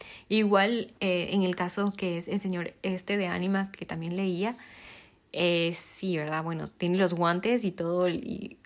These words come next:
les cuento un poco de armas y un poco del pasado, pero siento que más que eso nos sirve nada más para darnos cuenta cómo es que el mundo lo ha afectado a él también. Eso, esas interacciones me gustaron mucho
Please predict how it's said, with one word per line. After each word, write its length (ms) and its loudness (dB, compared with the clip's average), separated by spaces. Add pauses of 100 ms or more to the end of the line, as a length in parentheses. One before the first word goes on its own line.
(200)
les 180 2
cuento 200 0
un 60 -8
poco 180 -2
de 80 4
armas 400 6
y 40 -2
un 60 -4
poco 140 -2
del 140 6
pasado, 440 0 (560)
pero 200 8
siento 260 4
que 100 0
más 220 2
que 160 2
eso 380 2 (360)
nos 180 4
sirve 260 4
nada 220 4
más 220 2
para 240 2
darnos 320 0
cuenta 280 0
cómo 200 2
es 120 0
que 160 2
el 100 4
mundo 360 4
lo 100 6
ha 40 4
afectado 440 0
a 80 2
él 120 -2
también. 400 2 (1160)
Eso, 320 2
esas 200 -2
interacciones 440 0
me 100 4
gustaron 280 -2
mucho 360 -4